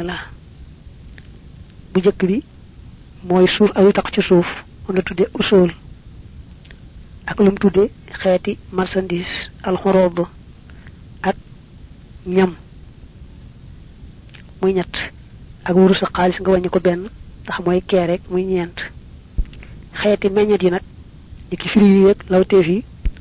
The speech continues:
doonte sax ñam lañu, dañoo am seen mbiri bopp yoo xam ne ñoo ko jagoo, moo tax mu ber leen, bañ leen a booleeg ñam. Mu juróom, juróom-benneel nag mooy alxaywaan,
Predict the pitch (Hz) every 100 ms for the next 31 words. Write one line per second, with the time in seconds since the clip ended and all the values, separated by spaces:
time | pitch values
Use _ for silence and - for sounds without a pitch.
0 | - - - 185 214 226 214 - 196 196
1 | 190 180 247 - - 185 202 190 220 -
2 | - - - - - - - - 202 190
3 | 208 - - 190 208 185 - 190 190 180
4 | 180 185 196 180 175 185 233 - - 180
5 | 175 185 175 175 190 180 180 190 - -
6 | 185 185 185 175 180 175 196 - - 180
7 | 165 - - - - - - - - -
8 | - 180 196 190 170 - - 185 185 185
9 | 180 170 175 190 180 185 254 - - -
10 | - - - - - 180 190 185 185 170